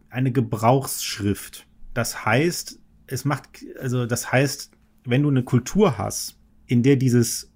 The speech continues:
Festschlagen in Stein nicht verwurzelt ist, dann musst du das auch nicht tun. Ne? Also wenn du, beispielsweise, wir kennen das ja mit, mit schriftlosen Kulturen zum Beispiel. Die haben ja eine ganz andere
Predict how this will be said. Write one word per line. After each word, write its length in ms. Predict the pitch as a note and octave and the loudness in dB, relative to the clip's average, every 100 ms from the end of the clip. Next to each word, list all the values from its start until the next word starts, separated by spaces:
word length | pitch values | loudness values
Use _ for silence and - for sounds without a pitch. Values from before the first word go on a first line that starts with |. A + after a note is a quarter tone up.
| - | -18
Festschlagen 1600 | - - D#3 - - - - _ - - - - A#2 A2 B2+ B2 | -10 -2 0 -2 -8 -12 -16 _ -20 -20 -12 0 4 6 6 2
in 140 | C3+ A#2 | -2 -2
Stein 680 | - - C3+ B2+ G2 F#2+ - _ | -4 -2 0 0 0 -4 -10 _
nicht 400 | C3+ C3+ C3 - | -2 -2 -2 -8
verwurzelt 600 | - A#2 C3+ G3 - G#2 | -2 2 4 4 2 -4
ist, 360 | - F#2+ - - _ _ | -6 -10 -12 -14 _ _
dann 220 | - B2 A#2 | -4 2 4
musst 220 | C#3 - | 2 0
du 40 | |
das 160 | C3+ C3+ | -4 -4
auch 60 | |
nicht 200 | D3 C#3 | -4 -6
tun. 360 | - D#3+ G#2 G2 _ _ - | -2 2 2 -2 _ _ -6
Ne? 160 | C3 | -4
Also 180 | D3+ A#2 | -2 0
wenn 120 | C3 | 2
du, 100 | C3 | 2
beispielsweise, 460 | C3+ C3+ A#2+ B2+ A#2 | 0 -4 0 0 2
wir 260 | A#2+ A#2 - | 4 2 0
kennen 180 | C#3 | -2
das 140 | C#3 - | 0 0
ja 60 | |
mit, 260 | B2 A#2+ - A#2+ B2+ - | -2 -4 -8 -10 -10 -8
mit 120 | A#2+ | -4
schriftlosen 640 | - C#3 - C3+ C#3 A2 | 2 2 6 6 6 4
Kulturen 480 | - G#2+ - G#2+ G2+ | -2 -10 -10 -14 -14
zum 200 | - A2 | -12 -12
Beispiel. 520 | - - - - F#2 - _ - | -12 -14 -14 -14 -14 -16 _ -6
Die 100 | A#2 | -2
haben 160 | C3+ E3+ | 0 0
ja 60 | |
eine 140 | D3 C#3 | -2 0
ganz 280 | C3 E3 - | 0 0 -2
andere 580 | B2 D3+ C3 C3+ C3 | -2 0 0 0 0